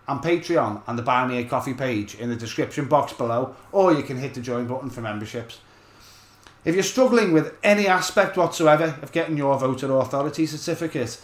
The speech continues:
leave a comment or send me a message and I'll do my best to help you if I can.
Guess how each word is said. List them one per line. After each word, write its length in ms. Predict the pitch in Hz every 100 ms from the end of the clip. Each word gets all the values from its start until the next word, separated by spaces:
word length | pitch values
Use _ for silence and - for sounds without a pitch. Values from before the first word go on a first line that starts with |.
| - -
leave 240 | 175 214
a 60 | 196
comment 580 | 175 190 175 123 - - -
or 120 | 135
send 240 | 135 156
me 120 | 156 151
a 60 |
message 440 | 147 147 - 123 117
and 120 | 123
I'll 120 | 117
do 160 | 117 139
my 120 | 139
best 280 | 127 127 -
to 100 | 131
help 200 | 123 131
you 120 | 143
if 140 | 131 117
I 40 |
can. 260 | 127 123